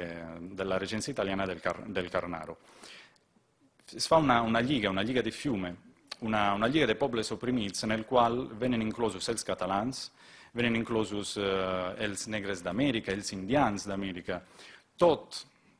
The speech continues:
és, és com una, una, un intent de crear una internacional oposada, naturalment, a la internacional marxista. Tota aquesta gent és visceralment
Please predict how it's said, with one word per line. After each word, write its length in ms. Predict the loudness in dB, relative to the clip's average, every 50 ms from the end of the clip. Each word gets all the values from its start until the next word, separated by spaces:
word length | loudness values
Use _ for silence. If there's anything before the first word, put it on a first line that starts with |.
| _ -6
és, 200 | -4 -2 -2 -2 -4
és 80 | -2
com 180 | 2 2 2 4
una, 320 | 6 6 8 8 8 6
una, 360 | 6 4 4 4 4 4 4 4
un 80 | 2 2
intent 320 | 2 2 2 2 2 2
de 80 | 2 2
crear 180 | 4 4 4 4
una 120 | 4 2
internacional 960 | 2 2 2 0 0 0 -2 -2 -2 -2 -2 0 0 2 2 2 0 -2 -6 -8 -14 -20 -20 -20 -20 _ _ _ _ 4 4
oposada, 480 | 4 6 4 4 6 6 6 8 6
naturalment, 540 | 4 2 0 0 0 0 0 0 0 -2 0 -2
a 60 | -2
la 80 | -2
internacional 600 | -4 -6 -8 -8 -6 -6 -6 -6 -6 -4 -6 -6 -6
marxista. 560 | -6 -8 -6 -6 -8 -8 -8 -8 -8 -6 -6
Tota 220 | -6 -4 -6 -8 -8
aquesta 220 | -8 -8 -8 -6 -4
gent 160 | -4 -4 -6
és 160 | -6 -10 -8
visceralment 560 | -8 -6 -4 -4 -2 -2 -2 -2 -2 -4 -2